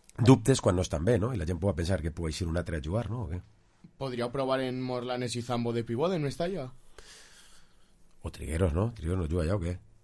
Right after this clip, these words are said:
Speaker 2: Sí, també.
Speaker 1: Ah. Dos i quaranta-quatre.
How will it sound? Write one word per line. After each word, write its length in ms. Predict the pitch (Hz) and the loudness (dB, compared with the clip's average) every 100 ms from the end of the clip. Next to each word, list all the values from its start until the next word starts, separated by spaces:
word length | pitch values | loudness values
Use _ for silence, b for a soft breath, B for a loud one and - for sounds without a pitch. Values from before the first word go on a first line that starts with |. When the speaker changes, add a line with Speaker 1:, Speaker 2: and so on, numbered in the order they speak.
| - - | -20 -20
Speaker 2:
Sí, 140 | - 117 | -14 -8
també. 300 | 123 110 143 175 - | -6 -4 -6 -8 -8
Speaker 1:
Ah. 160 | 80 95 - - - - _ _ - - 104 | -8 -8 -20 -20 -20 -20 _ _ -20 -8 0
Dos 160 | 117 | 2
i 60 | 117 | 2
quaranta-quatre. 680 | 120 113 107 92 80 - | 2 2 2 0 -2 -6